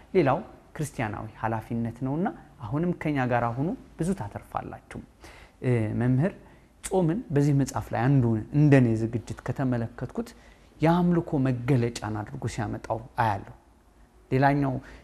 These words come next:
የመጨረሻው ምዕራፍ፣ እ፣ ምጽዋት ነውና ምጽዋት አንዱ የጾም፣ ጾም ብቻውን አይደለም። ጾም፣ ምጽዋት፣ ስግደት አለው።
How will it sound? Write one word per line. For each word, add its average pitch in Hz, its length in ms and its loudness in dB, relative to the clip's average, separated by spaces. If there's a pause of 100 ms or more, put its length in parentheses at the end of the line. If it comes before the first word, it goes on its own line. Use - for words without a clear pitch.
(100)
የመጨረሻው 135 760 4
ምዕራፍ፣ 160 360 0 (220)
እ፣ 127 120 -4 (360)
ምጽዋት 135 540 2
ነውና 104 300 -4 (340)
ምጽዋት 151 500 6
አንዱ 113 240 -2 (420)
የጾም፣ 151 400 2
ጾም 190 220 2 (180)
ብቻውን 127 460 0
አይደለም። - 420 -10
ጾም፣ 180 220 2 (100)
ምጽዋት፣ 135 440 0 (320)
ስግደት 135 520 0
አለው። 147 280 -6